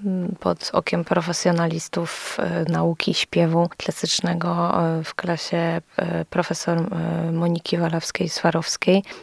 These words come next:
Te pierwsze kroki poczyniłam. Później wyjechałam właśnie, e, do Niemiec, gdzie przez, e, jeden semestr studiowałam na Hochschule für Kunst Bremen, to była trochę taka za-,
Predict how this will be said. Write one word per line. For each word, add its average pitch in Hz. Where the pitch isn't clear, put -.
Te 160
pierwsze -
kroki -
poczyniłam. 180
Później 220
wyjechałam 185
właśnie, 170
e, 165
do 175
Niemiec, 175
gdzie 165
przez, -
e, 170
jeden 165
semestr 165
studiowałam 165
na 160
Hochschule 165
für 170
Kunst -
Bremen, 208
to -
była 226
trochę 208
taka 196
za-, 185